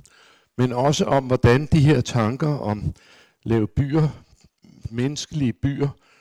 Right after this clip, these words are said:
begynder at blive me-, øh, der er lydhørhed overalt. Efterhånden, som det kommer rundt, så bliver der mere og mere gang i det,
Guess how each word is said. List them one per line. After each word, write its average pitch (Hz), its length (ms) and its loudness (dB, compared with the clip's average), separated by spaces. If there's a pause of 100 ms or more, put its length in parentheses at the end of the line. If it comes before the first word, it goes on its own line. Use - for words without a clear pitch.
(340)
begynder 143 440 -4 (320)
at 120 140 -6
blive 127 260 -6
me-, 117 260 -10
øh, 110 120 -14 (760)
der 123 80 4
er 113 40 4
lydhørhed 143 720 4
overalt. 113 600 -4 (680)
Efterhånden, 143 580 -4
som 139 220 -6
det 123 160 0
kommer 107 280 -6
rundt, 131 380 -8 (360)
så - 140 -10
bliver 139 200 0
der 120 100 0
mere 127 240 0
og 143 60 -2
mere 123 260 0
gang 127 400 -4
i 120 140 2
det, 151 160 2